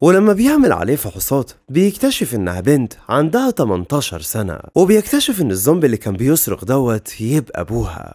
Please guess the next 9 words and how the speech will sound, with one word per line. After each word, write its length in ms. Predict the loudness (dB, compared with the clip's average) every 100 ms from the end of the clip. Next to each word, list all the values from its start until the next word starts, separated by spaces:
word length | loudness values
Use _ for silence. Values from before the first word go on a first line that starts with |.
| -6
فبيحقنها 720 | 0 4 4 2 0 2 2
بالمصل 460 | 2 2 2 0
بتاعه 460 | -4 0 0 0 -4 -6
لكنه 460 | -2 0 2 2 2
للأسف 560 | 0 -2 -2 -2 -6 _
بيفشل 600 | 0 2 0 -2 -4 -4
في 300 | -4 -2 0
إنه 200 | 0 -2
يشفيها، 720 | -6 -8 -4 -4 -4 -8 -10